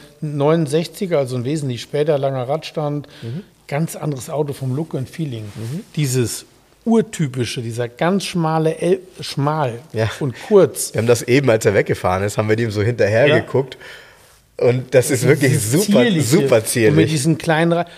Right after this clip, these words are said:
Speaker 1: das hat halt nur der kurze Radstand, diese frühen, das hat der späte nicht mehr,
Speaker 2: Ja.
Speaker 1: so vom Look. Da sind die Kotflügel ein bisschen weiter ausgezogen, der ist länger.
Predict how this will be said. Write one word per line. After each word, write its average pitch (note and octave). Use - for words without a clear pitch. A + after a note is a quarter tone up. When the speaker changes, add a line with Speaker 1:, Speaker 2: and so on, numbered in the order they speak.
Speaker 1:
das -
hat F#3
halt D#3+
nur E3+
der E3
kurze F3
Radstand, D#3
diese A#2
frühen, F#3
das A#2
hat D#3+
der F3+
späte A2+
nicht G#2
mehr, G#2
Speaker 2:
Ja. F#2+
Speaker 1:
so A2
vom A#2+
Look. A2+
Da B2
sind C#3
die C3
Kotflügel F#3
ein D#3+
bisschen D#3+
weiter D3
ausgezogen, C#3+
der B2
ist A#2+
länger. D#3+